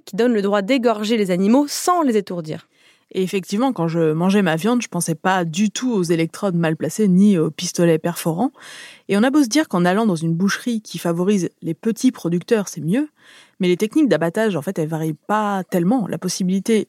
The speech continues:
Speaker 2: la moins stressante, c'est l'abattage directement à la ferme, mais c'est illégal ou très compliqué à mettre en place. Du coup, je me demande combien d'entre vous, auditeurs, auditrices, savent dans quelles conditions sont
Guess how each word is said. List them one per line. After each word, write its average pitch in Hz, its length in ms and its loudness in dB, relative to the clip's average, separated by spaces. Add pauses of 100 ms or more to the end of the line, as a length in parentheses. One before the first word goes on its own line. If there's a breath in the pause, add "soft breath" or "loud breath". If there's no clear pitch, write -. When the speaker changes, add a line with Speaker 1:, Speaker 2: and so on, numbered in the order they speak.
Speaker 2:
la 147 80 -4
moins 202 180 4
stressante, 254 440 0
c'est - 320 -2
l'abattage 190 640 -2
directement 220 800 0
à - 60 -10
la - 140 -10
ferme, 180 560 -2
mais 165 100 -6
c'est - 220 -8 (160)
illégal 220 580 0
ou 269 220 4 (720 loud breath)
très 294 160 -2
compliqué 220 400 -2
à 220 80 0
mettre 185 180 -4
en 175 40 -6
place. 165 260 -10
Du 180 100 -6
coup, 285 220 2
je 226 80 -4
me 175 100 2
demande 190 260 0 (200)
combien 220 280 0
d'entre 185 280 -2
vous, 190 340 -4
auditeurs, 170 400 -4
auditrices, 160 540 -6 (360 loud breath)
savent 226 440 -2
dans 170 120 -2
quelles 202 180 -4
conditions 208 480 -4
sont 165 340 -8